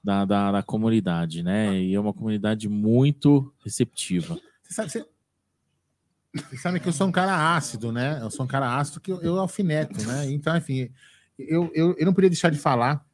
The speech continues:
Speaker 2: eu preciso falar. O Bruno não vai gostar. Teve um cara, é, a gente, a gente conseguiu, a gente conseguiu uma doação inesperada.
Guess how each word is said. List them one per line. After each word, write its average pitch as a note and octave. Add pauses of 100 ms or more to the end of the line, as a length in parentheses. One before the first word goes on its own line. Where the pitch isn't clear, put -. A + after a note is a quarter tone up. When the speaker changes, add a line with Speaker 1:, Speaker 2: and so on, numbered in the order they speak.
Speaker 2:
eu A#2
preciso B2
falar. A2+
O C3
Bruno G3+
não G#3+
vai G3
gostar. C3+ (520)
Teve F#3+
um A#3+
cara, D#3 (260)
é, G#2
a G#2+
gente, D3
a C3+
gente E3
conseguiu, D#3
a B2+
gente C3
conseguiu D3
uma D#3
doação C#3+
inesperada. C#3+